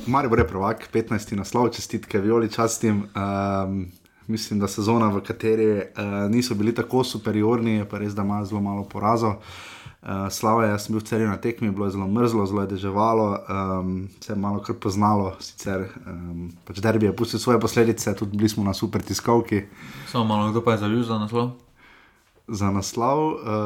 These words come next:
Speaker 1: Dino Hotić. <laughs> Pa Jasmin Mešanović, pa Jan Mlakar.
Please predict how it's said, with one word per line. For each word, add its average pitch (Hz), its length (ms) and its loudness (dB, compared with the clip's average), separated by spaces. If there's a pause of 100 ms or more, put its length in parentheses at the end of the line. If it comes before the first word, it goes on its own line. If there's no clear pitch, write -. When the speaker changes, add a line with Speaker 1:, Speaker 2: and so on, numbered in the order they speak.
(140)
Speaker 1:
Dino 127 300 -2
Hotić. 131 520 -4 (760)
<laughs> - 680 -4
Pa 123 140 -4
Jasmin 135 340 0
Mešanović, 156 560 0 (540)
pa - 120 -4
Jan 131 200 2
Mlakar. 127 440 0